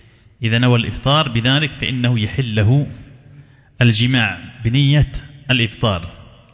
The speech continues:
كما يحل له أن يأكل بنية الإفطار، وأن يشرب بنية الإفطار، له يحل له أن يجامع بنية الإفطار. لكن إذا لم ينوي الإفطار وجامع، يجوز له أو لا يجوز؟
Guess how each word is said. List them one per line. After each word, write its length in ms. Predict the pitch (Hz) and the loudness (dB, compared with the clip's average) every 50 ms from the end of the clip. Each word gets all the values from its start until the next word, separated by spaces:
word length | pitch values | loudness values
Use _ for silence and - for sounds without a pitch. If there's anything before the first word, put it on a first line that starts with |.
| _ _ _ _ - | _ _ _ _ -2
كما 180 | 160 185 208 | 0 2 4
يحل 300 | 185 156 - 151 151 147 | 2 2 0 -2 -2 0
له 220 | 147 151 160 - 82 | 0 0 0 -2 -2
أن 100 | 131 127 | -2 -2
يأكل 340 | 139 143 - - - 147 127 | -2 -2 -4 -4 -4 -4 -2
بنية 420 | 120 117 120 120 135 147 - - - - - - - - - - - - - _ _ _ _ _ - | 0 0 2 2 2 2 0 -2 -6 -14 -20 -20 -20 -20 -20 -20 -20 -20 -20 _ _ _ _ _ -4
الإفطار، 600 | 147 156 147 135 - - 147 135 117 - - - - - - - - - - - - - _ _ _ - _ _ _ - | -2 0 0 -2 -2 0 2 2 2 2 0 -4 -10 -12 -16 -20 -20 -20 -20 -20 -20 -20 _ _ _ -20 _ _ _ -4
وأن 200 | 127 87 131 131 | -2 -2 0 0
يشرب 340 | 147 143 - - 127 120 113 | 0 0 0 0 -2 -2 -2
بنية 400 | 123 127 135 135 143 147 139 - - - - - - - - - | -2 0 0 2 2 0 0 -2 -6 -12 -18 -20 -20 -10 -4 -2
الإفطار، 460 | 135 127 113 101 - - 165 180 208 | 0 0 0 -2 -2 -2 -2 -2 -2
له 380 | 226 220 165 127 160 165 - 185 | -2 -2 -2 -2 -2 -4 -4 -4
يحل 280 | 170 - - 139 127 | -4 -4 -4 -4 -4
له 200 | 120 131 156 - | -4 -4 -4 -4
أن 80 | - 117 | -2 -2
يجامع 360 | 110 104 110 131 147 139 120 | -2 -2 -2 -2 -4 -4 -4
بنية 420 | 110 107 104 104 110 127 135 - - - - - - - - - - - - - _ _ - | -6 -6 -4 -2 0 0 0 -2 -4 -10 -16 -18 -20 -20 -20 -20 -20 -20 -20 -20 _ _ 0
الإفطار. 480 | 135 131 123 107 - - - 117 104 98 | 0 2 2 0 -2 -2 -2 -2 -2 0
لكن 320 | 98 117 135 135 - 135 | 0 0 0 0 0 -2
إذا 220 | - - 117 120 113 | -4 -2 -2 0 -2
لم 140 | 117 127 151 | -2 -2 -2
ينوي 460 | 151 131 120 113 113 113 113 110 - - - - - - | -2 -2 -2 -2 -2 -2 -2 -4 -8 -12 -18 -12 -6 -4
الإفطار 760 | 120 110 110 - - - - 117 110 107 101 104 - - - | -2 0 0 -2 -2 -2 0 2 2 2 0 -2 -6 -8 -6
وجامع، 540 | 113 110 107 123 120 113 107 110 117 - - - - - - - _ _ _ _ _ _ _ _ _ _ _ _ _ - | -4 -4 -2 0 0 0 0 -2 -2 -4 -6 -12 -18 -20 -20 -20 _ _ _ _ _ _ _ _ _ _ _ _ _ 2
يجوز 240 | 127 127 131 117 127 | 4 4 4 4 2
له 140 | 139 147 | 2 0
أو 100 | 131 131 | 0 0
لا 80 | 123 123 | 0 0
يجوز؟ 420 | 120 113 110 120 135 131 - - | 0 0 2 2 2 0 0 -4